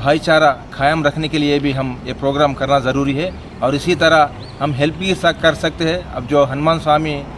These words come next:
लोग आ रहे हैं, उनको हम खिदमत भी कर सकते हैं, पानी और फ्रूट्स ये भी हम दे सकते हैं। इसी तरह हमारे सुल्तानाबाद में भी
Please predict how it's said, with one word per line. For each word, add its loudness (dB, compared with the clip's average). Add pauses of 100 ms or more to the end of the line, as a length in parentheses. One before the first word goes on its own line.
(340)
लोग 4
आ 6
रहे 0
हैं, 0
उनको 0
हम -6
खिदमत 0
भी 2
कर 2
सकते -2
हैं, -4 (100)
पानी 2 (300)
और 4
फ्रूट्स -2 (120)
ये 2
भी 2
हम -2
दे 0
सकते -4
हैं। -4 (460)
इसी 0
तरह 2
हमारे 2
सुल्तानाबाद 2
में 0
भी -2